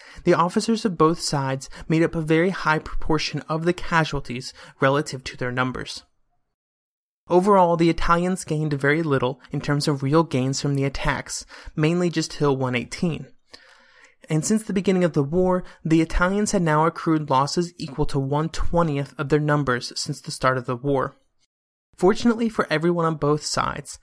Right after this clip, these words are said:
it would be almost two months before the next major attack was launched.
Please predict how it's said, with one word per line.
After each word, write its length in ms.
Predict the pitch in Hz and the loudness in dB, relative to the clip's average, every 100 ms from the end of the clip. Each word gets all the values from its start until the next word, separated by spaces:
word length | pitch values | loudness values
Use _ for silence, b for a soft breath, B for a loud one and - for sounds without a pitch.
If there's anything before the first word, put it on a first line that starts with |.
| b b | b b
it 80 | 156 | 0
would 100 | 165 | 2
be 140 | 180 | 0
almost 440 | 165 170 175 175 - | 0 2 2 0 -2
two 240 | - 208 | 0 2
months 380 | 190 131 - - | 2 -2 -4 -8
before 300 | 160 - 160 | -6 -2 0
the 100 | 165 | 0
next 360 | 151 151 - 156 | -2 -4 -6 -4
major 380 | 139 139 156 - | -2 -2 -2 -4
attack 460 | - - 127 123 | -6 -2 -2 -4
was 200 | - 123 | -10 -8
launched. 460 | 123 120 - - | -4 -4 -4 -8